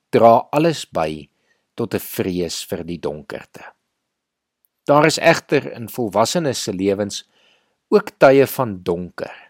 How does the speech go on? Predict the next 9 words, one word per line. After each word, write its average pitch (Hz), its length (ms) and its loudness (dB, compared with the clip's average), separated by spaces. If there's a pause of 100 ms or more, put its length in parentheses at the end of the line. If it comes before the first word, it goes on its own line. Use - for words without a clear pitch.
(240)
waar 143 280 8
ons 156 300 -2
soms 175 380 -4
voel, 117 540 -4 (540)
daar 120 400 4
is - 260 -4
net 110 380 2
nie 180 180 0
lig 92 500 -4